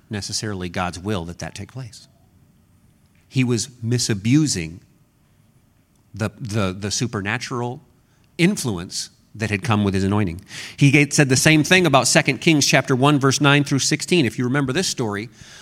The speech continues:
Elisha, who Elijah had learned from, was sitting, uh, on a hilltop, and the king sent fifty men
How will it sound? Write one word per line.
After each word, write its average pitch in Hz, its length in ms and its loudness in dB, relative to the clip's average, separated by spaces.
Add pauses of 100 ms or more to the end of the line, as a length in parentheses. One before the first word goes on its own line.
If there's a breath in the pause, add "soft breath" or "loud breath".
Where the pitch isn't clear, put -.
(120)
Elisha, 135 720 4 (280)
who 156 480 4 (800)
Elijah 127 560 4
had 131 200 -4
learned 185 300 0
from, 85 340 -8 (1300)
was 139 420 0 (520 soft breath)
sitting, 170 680 0 (1300)
uh, 104 480 0 (1120)
on 131 140 2
a 143 40 4
hilltop, 143 580 -2 (1500)
and 120 140 -4
the 120 60 -2
king 165 380 2
sent - 480 0 (140)
fifty - 340 0
men 160 340 0